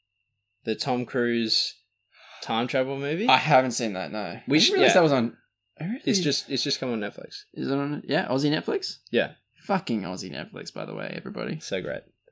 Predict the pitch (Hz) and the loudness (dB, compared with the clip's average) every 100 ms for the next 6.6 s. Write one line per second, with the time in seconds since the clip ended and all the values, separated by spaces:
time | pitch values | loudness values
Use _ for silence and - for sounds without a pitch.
0 | - 80 - - - 151 104 - - - | -18 -18 -14 -8 -2 -2 -2 -6 -6 -8
1 | - - - - _ _ _ _ _ _ | -8 -10 -18 -20 _ _ _ _ _ _
2 | - 120 127 127 123 127 _ _ _ _ | -4 4 6 6 4 0 _ _ _ _
3 | 110 185 - 139 131 - 135 226 156 185 | -2 -2 -2 -8 -8 -8 -8 -4 0 2
4 | 165 233 - - 165 214 - _ _ _ | 2 -2 -6 -8 -8 -8 -12 _ _ _
5 | _ _ - 95 101 110 113 104 - 82 | _ _ -10 -8 -6 -2 0 -2 -4 -8
6 | 82 - 60 - 65 110 | -8 -10 -12 -12 -10 -12